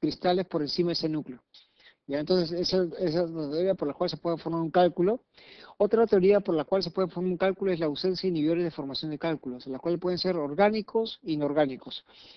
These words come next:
Los inorgánicos generalmente, eh, son el magnesio, el zinc, el pirofosfato, y el orgánico es el rumucoide, que es la proteína de Pan-Horfall, ¿no? Que se encuentra, se produce en lo, el riñón, la alanina y el citrato. Entonces, esos son,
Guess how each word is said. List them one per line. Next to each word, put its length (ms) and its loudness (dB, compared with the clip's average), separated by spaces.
Los 220 2
inorgánicos 760 2
generalmente, 920 2
eh, 40 -2
son 360 2
el 320 -2
magnesio, 680 0
el 100 0
zinc, 260 -2
el 80 0
pirofosfato, 720 -2
y 180 6
el 420 8
orgánico 540 4
es 220 4
el 200 2
rumucoide, 560 6
que 80 -2
es 60 0
la 60 0
proteína 320 -2
de 20 -2
Pan-Horfall, 800 -2
¿no? 240 -2
Que 120 -2
se 100 -6
encuentra, 500 0
se 120 -8
produce 320 -2
en 140 0
lo, 180 0
el 120 -4
riñón, 420 0
la 120 4
alanina 360 4
y 40 4
el 60 2
citrato. 500 -2
Entonces, 220 2
esos 100 -2
son, 340 -2